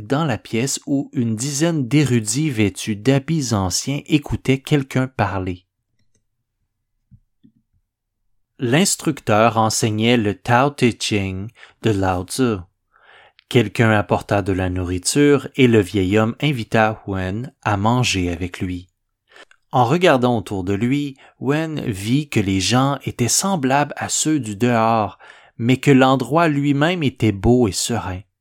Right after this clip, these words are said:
Il voulut rester, mais le vieil homme lui dit que ce n'était pas possible et demanda à un garçon de reconduire Wen dehors. «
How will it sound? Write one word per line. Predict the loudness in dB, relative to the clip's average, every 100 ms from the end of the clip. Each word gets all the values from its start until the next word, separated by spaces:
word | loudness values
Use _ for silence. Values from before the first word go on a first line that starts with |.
| _ _ -20 -20 -12 2
Il | 4
voulut | 4 2 4 4
rester, | 4 2 0 -2 -2 -2 -6
mais | -2 2
le | 2
vieil | 2 0 0
homme | 0 0
lui | -2 -2
dit | -4 -6
que | -6
ce | -6
n'était | -6 -6 -8
pas | -4 -4
possible | -2 -4 -2 -4 -2
et | -2
demanda | 0 0 0 -2 -2 -4
à | -2
un | -4 -4
garçon | -4 -4 -4 -4 -4 -8
de | -10 -6
reconduire | -4 -4 -6 -8 -4 -4 -4 -6
Wen | -6 -6 -8 -14
dehors. « | -10 -6 -6 -8 -12 -16 -20 _